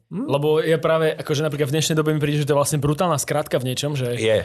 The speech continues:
Speaker 2: že
Speaker 1: je,
Speaker 2: dokážeš
Speaker 1: určite.
Speaker 2: uri-, urýchliť ten proces, proces rýchlejšie sa naučiť všetko.
Speaker 1: Ale musíš byť podľa mňa aj ten typ človeka, čo rád si pozrie tutoriál a vedľa to skúša. Pre mňa to je také, že neviem, ja sadnem a skúšam.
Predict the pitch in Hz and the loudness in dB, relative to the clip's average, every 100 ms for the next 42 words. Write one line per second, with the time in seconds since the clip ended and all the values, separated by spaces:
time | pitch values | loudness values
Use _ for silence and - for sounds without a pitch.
0 | - 90 95 90 156 139 139 - - - | -2 -8 -2 0 2 0 0 -4 -8 -2
1 | 156 160 151 151 151 151 151 143 147 147 | 2 2 2 2 0 -2 -2 0 0 0
2 | 143 - 147 147 139 135 139 120 139 143 | -2 -2 -4 -2 -2 -2 -4 -4 -4 -4
3 | 139 131 135 - - 127 156 165 147 135 | -4 -6 -8 -6 -2 0 2 2 0 0
4 | 127 123 117 117 110 - - 120 110 101 | -2 -2 -4 -6 -10 -8 -4 -4 -4 -8
5 | 92 90 101 110 - - 98 107 104 107 | -8 -6 -6 -6 -8 -10 -6 -6 -6 -8
6 | 104 110 107 98 95 95 90 90 - 87 | -6 0 0 0 -4 -10 -12 -16 -12 -12
7 | 90 82 95 104 98 101 104 95 95 90 | -12 -8 -6 -4 -6 -8 -8 -8 -6 -8
8 | - _ _ _ _ _ 98 101 92 90 | -10 _ _ _ _ _ -4 -2 -2 -4
9 | - 98 117 110 85 85 82 - - - | -2 -2 -2 -8 -10 -12 -16 -16 -10 -10